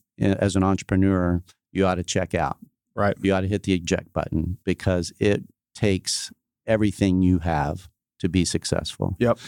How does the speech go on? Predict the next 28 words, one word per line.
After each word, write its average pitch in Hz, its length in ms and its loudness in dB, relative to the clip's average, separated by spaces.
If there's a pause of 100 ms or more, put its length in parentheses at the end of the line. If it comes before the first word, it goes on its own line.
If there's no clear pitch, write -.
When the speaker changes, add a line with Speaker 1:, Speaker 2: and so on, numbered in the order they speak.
(300)
Speaker 1:
And 95 160 2
it - 160 -2
takes, 95 560 -4
um, 90 560 0
I'm 107 140 4
not 110 160 0
saying 107 180 2
I'm 98 80 4
the 92 80 0
smartest 98 480 -2
kid 107 160 2
in 104 60 2
the 101 40 0
classroom. 85 680 -4 (160)
Uh, 87 180 0
I'm 92 140 0
far 95 280 0
from 95 300 -2
that. 78 320 -8 (400)
But, 92 320 -2
uh, 95 180 2
you 90 180 0
better 104 180 2
have 104 220 0
some 107 240 0
slant 101 420 0
on 87 180 2
life, 78 540 -2